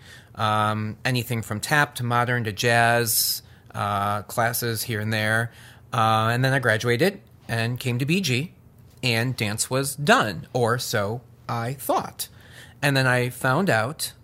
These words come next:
and in B G I was, had already decided I was gonna be an education major, and in my freshman year, I found out you can actually take dance classes, you can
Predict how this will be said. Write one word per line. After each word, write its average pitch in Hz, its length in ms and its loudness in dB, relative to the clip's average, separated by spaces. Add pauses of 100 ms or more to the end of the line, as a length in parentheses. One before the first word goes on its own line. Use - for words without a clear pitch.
(120)
and 156 380 2
in 220 200 4
B 190 120 2
G 180 160 4
I 156 120 10
was, 151 200 2 (140)
had 165 160 4
already 160 200 8
decided 120 260 2
I - 20 2
was 110 80 -2
gonna 113 120 -2
be 107 60 -4
an 104 60 -6
education 113 420 -2
major, 135 420 -2 (440)
and 131 400 4 (360)
in 156 600 2
my 135 220 2
freshman 139 380 -2
year, 143 420 -2 (100)
I 135 200 2
found 135 280 -2
out 110 260 0
you 131 440 0 (100)
can 127 160 -4
actually 117 300 -6
take - 280 -2
dance 123 240 -2
classes, 123 480 -2
you 123 120 -2
can 127 200 -2